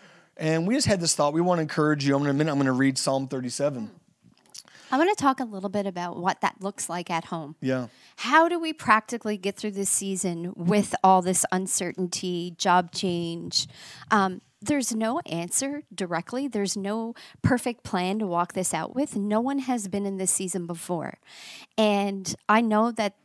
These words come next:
Speaker 2: we're not textbook followers, but we wanna be able to lean on the Word of God.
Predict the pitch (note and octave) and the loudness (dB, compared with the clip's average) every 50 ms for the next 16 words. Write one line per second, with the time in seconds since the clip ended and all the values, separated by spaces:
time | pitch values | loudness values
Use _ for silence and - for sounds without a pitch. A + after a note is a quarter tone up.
0 | _ - F3+ F#3+ F#3+ F#3 F3+ F3+ F3+ - - - _ - - F#3+ - - - - | _ -4 -2 -2 0 0 2 2 2 0 -2 -2 _ 0 0 2 -2 -4 -4 -4
1 | F#3 F3 - - - - F3+ F3 F3 F3 F3 D#3+ D#3+ D#3+ E3+ E3+ - F#3+ - _ | -6 -6 -6 -8 -2 2 2 2 4 2 0 0 -2 -2 -4 -4 -6 -8 -10 _
2 | _ A3 A3 G#3+ F3 D3+ - _ _ _ _ _ _ _ _ _ _ _ - F#3+ | _ 4 4 4 4 2 -4 _ _ _ _ _ _ _ _ _ _ _ 6 8
3 | A#3 C4 C4 G3 F3+ F#3+ G3 G3+ G#3 G3 F3+ F#3 F3 F3+ F3+ F3+ E3+ E3+ E3+ E3 | 8 8 8 6 4 4 4 4 4 2 2 2 2 4 4 4 2 0 -2 -4
4 | - - F3+ E3+ D#3+ E3+ E3+ F3+ F3+ E3+ F3 F3 E3+ E3+ E3 E3+ D#3 E3 E3 - | -2 0 0 0 0 0 0 0 0 0 -2 -2 -2 -2 -2 -4 -4 -4 -6 -6
5 | - - - - - - - | -6 -6 -6 -8 -8 -10 -14